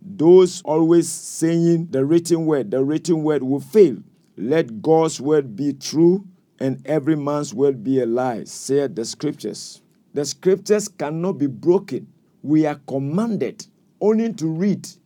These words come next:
hear, and keep those things written. And the prophet of God said, "God can do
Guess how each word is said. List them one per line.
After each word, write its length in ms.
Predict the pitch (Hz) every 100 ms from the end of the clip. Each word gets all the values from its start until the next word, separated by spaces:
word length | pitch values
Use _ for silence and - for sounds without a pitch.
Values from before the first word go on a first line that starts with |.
| _
hear, 420 | 104 170 208 143 - _ _ 156
and 280 | 160 156 -
keep 320 | - 254 - -
those 400 | - 175 202 220
things 440 | - 202 196 190 185 -
written. 840 | - 123 135 180 214 147 151 147 151 _ _ 151
And 160 | 156
the 80 | 147
prophet 600 | 139 - 196 220 240 - -
of 280 | 143 104 -
God 220 | 170 175
said, 460 | - 160 160 - _ _ _ - 117
"God 500 | 107 185 220 233 -
can 360 | 160 143 143 131
do 280 | 180 214